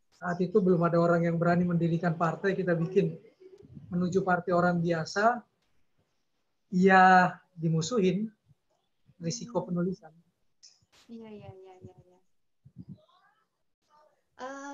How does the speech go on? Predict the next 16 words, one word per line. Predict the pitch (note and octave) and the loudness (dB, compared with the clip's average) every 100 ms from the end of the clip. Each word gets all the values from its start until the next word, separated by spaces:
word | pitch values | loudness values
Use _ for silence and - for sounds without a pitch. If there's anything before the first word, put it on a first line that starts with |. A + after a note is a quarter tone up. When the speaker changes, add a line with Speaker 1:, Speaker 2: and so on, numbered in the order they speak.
| B3 | -10
Speaker 2:
baik, | D4 D4+ | -10 -8
Kang. | F4 D#4 B3 G#3 _ _ _ | -8 -8 -10 -20 _ _ _
Kembali | - B3+ B3 C4 | -16 -12 -8 -8
lagi | C#4 D#4 - | -8 -12 -12
ke | C4 C4 B3+ B3+ B3+ C4 B3 - | -10 -8 -8 -8 -10 -10 -14 -12
tema | B3 B3 | -12 -12
kita | B3+ A#3+ | -14 -14
malam | A3+ A3 G#3+ | -12 -12 -12
ini, | A3 C#4+ | -12 -14
seni | D4 D#4+ D#4+ F4 | -14 -12 -12 -12
Speaker 1:
Hmm. | F4 | -6
Speaker 2:
menangkap | A3 C4+ C4 B3+ | -6 -6 -10 -16
ide | A#3 _ C#4 | -18 _ -16
ala | - A#3 A#3 B3 | -14 -12 -10 -10
Kang | B3 A#3+ | -10 -12
Maman. | A#3 A3 G3+ | -12 -12 -14